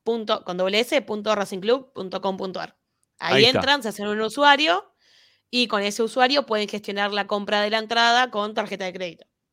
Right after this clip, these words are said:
Speaker 1: ¿Sí?
Speaker 2: Ahí está la cuestión. Bueno, es la única forma de poder comprar las entradas. Para socios y para no socios.
Speaker 1: Mm.
Speaker 2: Para socios y para no socios, ¿ok? Eh, la Popular,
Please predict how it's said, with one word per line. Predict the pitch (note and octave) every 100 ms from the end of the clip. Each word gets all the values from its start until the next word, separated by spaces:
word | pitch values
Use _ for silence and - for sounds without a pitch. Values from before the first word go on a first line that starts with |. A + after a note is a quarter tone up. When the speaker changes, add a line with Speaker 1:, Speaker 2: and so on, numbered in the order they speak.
| _ _
Speaker 1:
¿Sí? | -
Speaker 2:
Ahí | B2+
está | B2+ C3
la | -
cuestión. | - G2+ F#2 -
Bueno, | C#3 A#2 -
es | D#3+
la | E3
única | E3+ G3+ F3
forma | F3 F#3+ F3+
de | D#3
poder | D3+ D#3
comprar | D3 C#3+ C#3+
las | C3+
entradas. | B2+ A#2 G2+ F#2 - - _ _ _ _ _
Para | F#3 G3+ F#3
socios | - A#3+ - A3 G#3+ -
y | F3
para | D3+ F3+ F3
no | F#3
socios. | - E3 B2+ A2+ G2 - - _ _ _ _ _
Speaker 1:
Mm. | F3+ - _
Speaker 2:
Para | G3+ A3
socios | G3+ A#3+ A#3+ A#3+ G#3+ -
y | D3+
para | C#3+ F3 E3+
no | E3 D#3
socios, | - A2+ - G2 F2+ _
¿ok? | B2 B2+ F#3 G3+ - _ - - - - - _ _ _
Eh, | D#3 E3 E3 E3 D#3+ D#3+ D#3 D#3 D#3
la | D#3+
Popular, | D#3+ F3+ G#3+ B3+ C4 A#3+